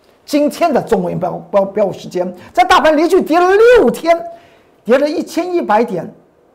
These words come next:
的时候的中原标股时间，您就知道为什么股票是在逢低的时候，逢低的时机，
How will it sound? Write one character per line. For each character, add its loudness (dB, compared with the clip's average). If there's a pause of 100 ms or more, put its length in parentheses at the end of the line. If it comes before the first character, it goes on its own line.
(280)
的 -4
时 -6
候 0
的 -8
中 -4
原 -6
标 -4
股 -12
时 -20
间， -10 (1900)
您 -4
就 -2
知 -12
道 -12 (500)
为 -6
什 -12
么 -8
股 -16
票 -10 (280)
是 -16
在 -8 (220)
逢 -4
低 -4
的 -2
时 -12
候， -14 (560)
逢 -6
低 -8
的 -10
时 -14
机， -12